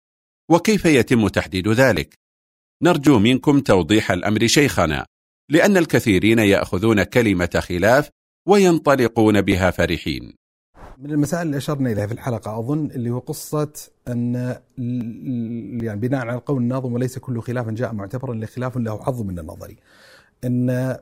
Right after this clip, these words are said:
Speaker 2: ذكرنا أن في مسائل معلومة الإنسان بالضرورة ومسائل إجماعية، ثم ذكرنا مسائل خلافية وقسمنا الخلاف إلى منطقتين: خلاف معتبر وخلاف غير معتبر. منطقة الخلاف المعتبر هي منطقة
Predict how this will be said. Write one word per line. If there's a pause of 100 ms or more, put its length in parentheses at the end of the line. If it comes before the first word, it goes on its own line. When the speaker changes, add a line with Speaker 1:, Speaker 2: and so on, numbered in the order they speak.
Speaker 2:
ذكرنا
أن
في
مسائل
معلومة
الإنسان
بالضرورة
ومسائل
إجماعية،
ثم
ذكرنا
مسائل
خلافية
وقسمنا
الخلاف
إلى
منطقتين: (120)
خلاف
معتبر
وخلاف
غير
معتبر. (580)
منطقة
الخلاف
المعتبر
هي
منطقة